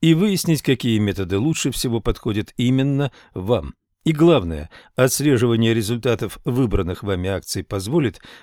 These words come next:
воочию убедиться в том, что ваши суждения и интуиция могут вас подвести. Это заставит вас проанализировать причины своих успехов и неудач. Через год сравните свои результаты с тем,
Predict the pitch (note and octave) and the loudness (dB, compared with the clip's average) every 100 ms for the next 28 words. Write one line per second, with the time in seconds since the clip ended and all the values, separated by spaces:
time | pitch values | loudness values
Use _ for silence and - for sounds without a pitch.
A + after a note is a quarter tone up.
0 | - A#2 C#3+ F3 E3 D3+ D3+ D3 C#3 D#3+ | -6 2 6 6 4 0 2 0 0 0
1 | G3 - D#2 - _ _ - - C#3+ - | -2 -4 -6 -8 _ _ -4 2 2 2
2 | D3+ C#3+ C3 C3+ - C3 A#2+ B2+ A#2+ B2+ | 2 0 0 -2 -2 -4 -2 0 0 0
3 | B2+ - B2 A#2+ C#3+ D#3+ - B2+ A#2 G#2+ | -4 -2 -2 -2 -2 -2 -2 -2 0 -2
4 | - G#2+ A2 - - _ - A#2+ A2+ A#2+ | -4 -2 -2 -4 -14 _ 0 0 2 -2
5 | A#2 - - D2+ - _ _ - B2+ B2 | -4 -6 -8 -10 -14 _ _ -2 0 2
6 | A#2+ B2 - E3+ A#2+ - F#2 F2 - - | 0 0 -2 0 -2 -2 -4 -4 -8 -14
7 | _ - C3+ A#2+ A#2+ A#2 G#2+ G2+ F2+ F2+ | _ 2 4 4 2 0 -2 -2 -4 -6
8 | - G#2+ A2+ G#2+ - - G#2 F#2+ - A#2 | -8 -8 -6 -6 -6 -6 -6 -8 -8 -10
9 | - F#3 - D#2+ - - - - C#3+ D3 | -2 0 0 -8 -14 -20 -12 -2 0 2
10 | C3+ C3+ C3 A2 F2 - - - _ _ | 2 2 2 -2 -6 -8 -14 -20 _ _
11 | - D#3 D3+ D3 G3+ - D#3+ G3 E3 - | 2 4 2 0 -2 0 0 2 0 -2
12 | - G2 G2 F#2 F2+ F#2+ - D#2 - - | -6 -4 -4 -4 -6 -6 -6 -8 -10 -4
13 | G3 F3 | -2 -2